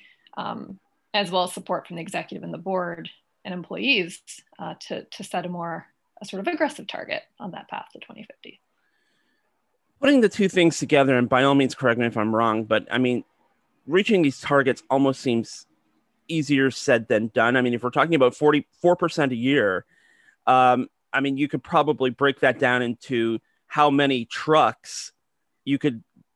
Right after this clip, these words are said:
Speaker 2: you know, replace with electric trucks or, or, uh,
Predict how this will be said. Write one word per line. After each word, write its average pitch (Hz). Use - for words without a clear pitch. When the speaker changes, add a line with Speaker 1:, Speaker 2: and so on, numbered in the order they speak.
Speaker 2:
you 170
know, 139
replace 160
with 139
electric 135
trucks 127
or, 110
or, 113
uh, 107